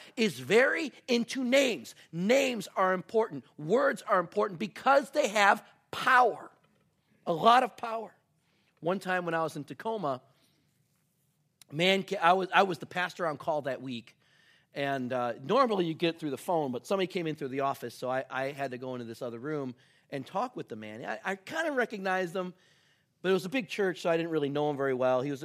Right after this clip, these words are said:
I knew he was a construction worker, and he came in and he sat down, uh, and he just started to tell me this story. And he said, "You know, I was, I was on the job, and my boss called me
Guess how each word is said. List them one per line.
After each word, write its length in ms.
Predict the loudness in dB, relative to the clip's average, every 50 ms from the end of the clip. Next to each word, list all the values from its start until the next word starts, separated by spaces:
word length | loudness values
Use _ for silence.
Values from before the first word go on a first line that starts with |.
| -4 -2
I 80 | -2
knew 140 | 0 2 0
he 20 |
was 120 | 0 0 -2
a 40 | -6
construction 580 | -6 -6 -8 -4 0 0 0 0 -2 -4 -2
worker, 460 | -2 -2 -2 -2 -2 -4 -4 -4 -6 -10 _ _ _ _ _ _ _ _ _ _ -8
and 220 | -4 -4 -2 -2
he 60 | -4 -6
came 340 | -4 -4 -2 -2 0 0
in 400 | 0 0 0 0 0 -2 -4 -6 -10 _ -12
and 160 | -8 -6 -6
he 80 | -6 -6
sat 360 | -6 -4 -2 0 0 0 -2
down, 480 | -4 -4 -4 -4 -4 -6 -6 -8 -12 -14 _ _ _ _ _ _ _ _ _ _ _ -6
uh, 300 | -4 -4 -2 -4 -4 -6 -10 _ _ _ -8
and 220 | -6 -6 -4 -4
he 220 | -6 -8 -8 -10 -12 _ -14
just 180 | -10 -10 -10 -6
started 300 | -4 -4 -4 -4 -6 -10
to 80 | -12
tell 160 | -8 -8 -8 -8
me 120 | -8 -10
this 160 | -10 -10 -12
story. 480 | -14 -12 -10 -10 -10 -10 -12 -14 -16 -16 -14
And 280 | -12 -10 -10 -12 -14 -14 -16
he 80 | -18
said, 180 | -16 -14 -12 -10
"You 80 | -8 -6
know, 60 | -6
I 40 | -6
was, 140 | -8 -10 _ -18 -12
I 60 | -12
was 120 | -12 -10 -10
on 120 | -10 -8
the 60 | -8
job, 440 | -6 -4 -2 -2 -2 -2 -2 -4 -8 _ -20 -20 -16 _ -4
and 160 | -4 -2 -2
my 200 | -2 -2 -2 -4
boss 480 | -4 -2 0 0 0 0 -2 -4 -6 -10
called 360 | -4 0 0 2 2 0 -2
me 300 | -4 -4 -4 -4 -4